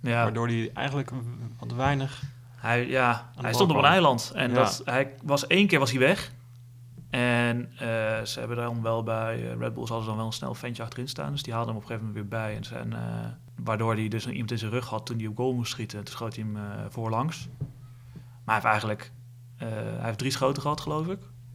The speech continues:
Speaker 1: Ja, dat is allemaal
Speaker 2: Ja.
Speaker 1: naast, hè?
Speaker 2: Ja.
Speaker 1: Dat is niet eens eentje op goal.
Speaker 2: N-,
Speaker 1: Ja,
Speaker 2: geen,
Speaker 1: en
Speaker 2: geen
Speaker 1: het was,
Speaker 2: kans gecreëerd.
Speaker 1: ja, het was gewoon, Portland was gewoon ook slecht, hoor.
Speaker 2: Ja. En, ja, en er kwam een soort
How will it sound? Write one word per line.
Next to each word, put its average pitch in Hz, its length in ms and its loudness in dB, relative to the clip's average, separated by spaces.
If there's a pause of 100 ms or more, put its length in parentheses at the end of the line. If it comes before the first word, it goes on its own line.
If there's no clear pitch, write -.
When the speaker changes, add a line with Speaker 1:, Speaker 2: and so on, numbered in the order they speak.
(140)
Speaker 1:
Ja, 117 100 -4
dat 110 100 -4
is 107 80 -2
allemaal 101 260 0
Speaker 2:
Ja. 101 60 -2
Speaker 1:
naast, 113 240 -6
hè? 120 80 -10 (180)
Speaker 2:
Ja. 110 140 -4
Speaker 1:
Dat - 100 -6 (200)
is - 100 -16
niet 113 140 -4
eens 110 140 -2
eentje 104 200 -4
op 101 80 -8
goal. 110 200 -8 (340)
Speaker 2:
N-, - 20 -8
Speaker 1:
Ja, 107 80 -8 (100)
Speaker 2:
geen, 131 260 6
Speaker 1:
en - 60 0
Speaker 2:
geen - 100 0
Speaker 1:
het 123 80 0
was, 135 120 4
Speaker 2:
kans 107 140 2
gecreëerd. 107 400 -2
Speaker 1:
ja, - 120 4
het - 120 -4
was - 120 -2
gewoon, - 300 -2
Portland 127 300 -2
was 113 100 0
gewoon - 180 -2
ook 117 160 -4
slecht, 110 520 -4
hoor. 104 160 -6
Speaker 2:
Ja. 107 240 2 (560)
En, 123 220 0
ja, 117 260 2
en 131 120 2
er 127 60 0
kwam 139 180 6
een 131 60 2
soort 127 420 0